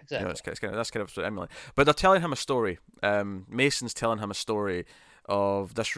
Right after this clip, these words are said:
Speaker 1: this, this, 'cause it, it actually, it's a really smart little scene because he's also explaining the rules of the place where we're allowed to grab them and restrain them,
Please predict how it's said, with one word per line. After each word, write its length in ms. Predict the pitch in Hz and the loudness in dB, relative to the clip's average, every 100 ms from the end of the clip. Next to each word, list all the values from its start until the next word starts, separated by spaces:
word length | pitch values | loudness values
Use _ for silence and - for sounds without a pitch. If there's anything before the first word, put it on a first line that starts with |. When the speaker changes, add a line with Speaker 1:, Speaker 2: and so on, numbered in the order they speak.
| 110 | -2
Speaker 1:
this, 200 | 110 - | -2 0
this, 300 | 113 - - - - | -2 -4 -8 -18 -4
'cause 140 | 135 | 2
it, 140 | 151 - - | 2 0 2
it 100 | 151 170 | 6 8
actually, 320 | 175 208 185 | 8 6 6
it's 100 | - | 6
a 60 | 156 | 6
really 160 | 180 | 6
smart 260 | 180 151 117 | 4 4 4
little 160 | 123 | 4
scene 240 | 110 139 120 | 2 -2 -2
because 220 | 110 113 | -4 -2
he's 100 | 117 | 2
also 240 | 139 - | 2 2
explaining 460 | 127 - 127 117 113 | 0 0 0 0 0
the 80 | 107 | -2
rules 280 | 101 113 101 | -2 -2 -2
of 40 | |
the 60 | 98 | -4
place 500 | - 123 113 95 - | -2 0 2 0 -2
where 360 | 110 107 101 90 - - - - - | 0 2 2 0 -8 -20 -20 -20 0
we're 200 | 120 131 | 8 10
allowed 240 | 139 160 | 12 10
to 100 | - | 6
grab 400 | 135 113 123 135 | -2 6 8 8
them 140 | 123 120 | 6 0
and 120 | 110 | -2
restrain 500 | 107 - 123 123 117 | -2 0 2 2 2
them, 200 | 104 | -2